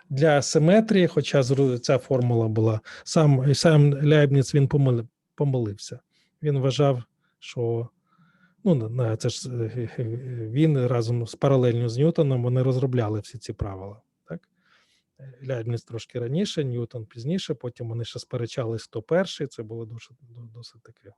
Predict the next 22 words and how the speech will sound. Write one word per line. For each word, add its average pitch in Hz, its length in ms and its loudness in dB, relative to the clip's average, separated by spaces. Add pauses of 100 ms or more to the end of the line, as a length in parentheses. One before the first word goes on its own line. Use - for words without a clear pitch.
(140)
жвава, 110 440 -12 (720)
жвава 120 360 -12
суперечка, 110 680 -20
да. 104 160 -20
Ну, 202 220 -4
тут 147 220 -6
уже 131 180 -6
з, 123 220 -10
з, - 160 -16 (380)
по 135 100 -12
симетрії. 110 580 -10 (520)
Ясно, 147 280 -4
що, 120 260 -10 (500)
е, 143 40 -18 (300)
не 147 140 0
самі 147 340 0
вони 117 260 -4
ці - 180 -14
формули 110 460 -10
вигадували, 156 720 -6
да, 131 260 -8
вони, 113 540 -14